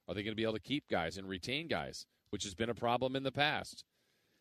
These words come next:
And that's really tough for that organization. I credit them. They always find ways to make it through that, regroup,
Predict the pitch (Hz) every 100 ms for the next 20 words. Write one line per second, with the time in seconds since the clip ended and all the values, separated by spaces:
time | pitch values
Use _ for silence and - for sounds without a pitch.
0 | _ _ _ 92 98 95 95 95 98 -
1 | 98 107 107 117 110 104 104 107 104 104
2 | 104 104 - 90 76 87 110 156 151 117
3 | 113 117 101 104 113 - 113 117 113 117
4 | 117 - 101 95 _ _ _ 110 131 127
5 | - 123 143 135 131 151 - 107 117 101
6 | 110 151 165